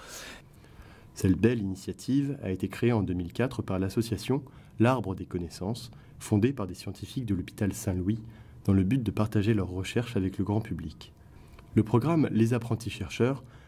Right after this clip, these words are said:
a déjà ouvert les portes du laboratoire à plus de huit cents adolescents, accueillis par cent vingt-cinq différents chercheurs. Ceux qui n'ont pas pu participer, par faute de place, peuvent toujours tester le métier de journaliste scientifique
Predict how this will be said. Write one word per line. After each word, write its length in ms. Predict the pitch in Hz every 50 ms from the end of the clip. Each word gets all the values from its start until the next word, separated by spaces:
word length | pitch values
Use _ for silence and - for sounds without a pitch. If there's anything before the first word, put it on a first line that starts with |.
| - -
a 60 | 110
déjà 220 | 110 120 117 139
ouvert 340 | 143 127 107 104 127 135 131
les 100 | 110 101
portes 280 | 113 113 131 - - 104
du 120 | - 92
laboratoire 680 | 87 90 78 92 87 85 87 - - 104 113 131 143 - - - - - - - -
à 60 | 110
plus 160 | 113 - 143
de 80 | 127 107
huit 180 | 104 117 151
cents 260 | - - - - 180 170 -
adolescents, 500 | 131 104 101 95 92 - - - - - - - - - - -
accueillis 380 | 110 107 - 107 104 113 143
par 180 | 143 - 107 -
cent 200 | - - 135 139
vingt-cinq 420 | 131 110 104 113 - 127 127 113
différents 400 | 95 95 107 113 - 117 107 120
chercheurs. 540 | 117 - 104 95 - - - - - - - - - - - - - - - - - - - - - - - - - - -
Ceux 160 | - - 135
qui 140 | 123 - 113
n'ont 140 | 95 92 87
pas 120 | - 107
pu 140 | 107 113 110
participer, 600 | 104 92 - - - - - - - - 151 180 - - -
par 140 | - - -
faute 180 | - - 95 82
de 100 | 85 87
place, 420 | - - 123 156 - - - - - - - - - - - -
peuvent 180 | - 165 160 165
toujours 300 | - 190 170 180 175 -
tester 280 | - - 117 113 127
le 80 | 120 107
métier 240 | 92 92 - - 104
de 100 | 95 95
journaliste 520 | 87 92 95 95 95 87 90 85 - -
scientifique 680 | 90 - - 95 85 - 95 - - 104 110 110 - -